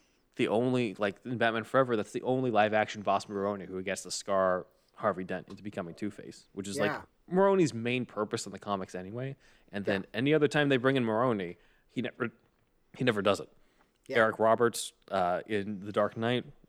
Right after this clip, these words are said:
Speaker 1: he didn't, he doesn't, you know, scar Harvey. You know, uh, Maroni in Gotham dies before, he doesn't, never even meets Harvey Dent. And then,
Speaker 2: That
Speaker 1: like,
Speaker 2: drove me
Speaker 1: Maroni
Speaker 2: crazy.
Speaker 1: <laughs> Yeah, I'm just like, "Well, what's the point of having Maroni if you're not even gonna have him scar Dent?"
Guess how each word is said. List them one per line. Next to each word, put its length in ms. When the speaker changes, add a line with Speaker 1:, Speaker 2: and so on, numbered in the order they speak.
Speaker 1:
he 120
didn't, 260
he 60
doesn't, 340
you 140
know, 100
scar 300
Harvey. 440
You 80
know, 220
uh, 260
Maroni 480
in 60
Gotham 500
dies 260
before, 320
he 140
doesn't, 180
never 220
even 240
meets 160
Harvey 260
Dent. 240
And 160
then, 160
Speaker 2:
That 100
Speaker 1:
like, 240
Speaker 2:
drove 280
me 120
Speaker 1:
Maroni 160
Speaker 2:
crazy. 560
Speaker 1:
<laughs> 320
Yeah, 160
I'm 60
just 160
like, 100
"Well, 140
what's 240
the 80
point 240
of 60
having 260
Maroni 380
if 60
you're 80
not 140
even 160
gonna 160
have 180
him 80
scar 280
Dent?" 280